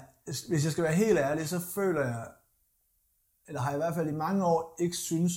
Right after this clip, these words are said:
at jeg tegnede noget særligt. Jeg tænkte, det kunne alle vel gøre, fordi at hvis jeg kan se det,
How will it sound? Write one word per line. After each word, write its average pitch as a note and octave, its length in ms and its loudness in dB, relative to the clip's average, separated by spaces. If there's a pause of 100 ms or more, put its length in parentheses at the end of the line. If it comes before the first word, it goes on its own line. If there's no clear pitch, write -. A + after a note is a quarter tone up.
(180)
at B2+ 200 -6
jeg B2+ 200 -6 (480)
tegnede C#3 680 0 (180)
noget C#3+ 340 -2
særligt. A#2 460 -6
Jeg C3+ 120 -6
tænkte, D#3 260 -8
det D#3 100 -6
kunne - 160 -8
alle D3+ 200 -2
vel C3 160 -2
gøre, A2+ 420 -8
fordi D#3 400 -8 (120)
at C3 200 -6 (260)
hvis C3+ 140 -6
jeg D#3+ 80 -4
kan E3 80 -6
se E3 360 2
det, A2 160 -4